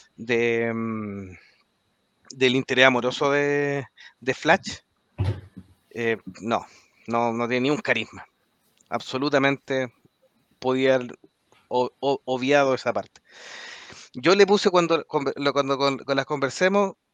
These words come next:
un cinco, eh, los chiquillos me dijeron que había sido demasiado generoso. Sí, la película es malita, pero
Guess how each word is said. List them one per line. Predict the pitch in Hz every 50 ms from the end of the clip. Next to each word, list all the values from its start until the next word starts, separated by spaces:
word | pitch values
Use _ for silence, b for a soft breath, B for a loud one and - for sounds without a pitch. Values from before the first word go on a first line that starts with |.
| _
un | - 143 151
cinco, | 147 - - 208 185 156 - - 147 160 170 - _ - -
eh, | 131
los | 131 135 95
chiquillos | - 135 139 151 147
me | 143
dijeron | 135 151 147 139
que | - 135
había | 131 131 135 127
sido | - 143 143 139
demasiado | 131 123 113 - - 147 143
generoso. | - 170 160 156 165 180 - - 185 180 -
Sí, | - - 180 185 175 151
la | - 131 135
película | 131 143 151 160 156 165 156
es | 156 -
malita, | 131 131 135 160 180 196 196
pero | 190 180 160 156 160 165 165 -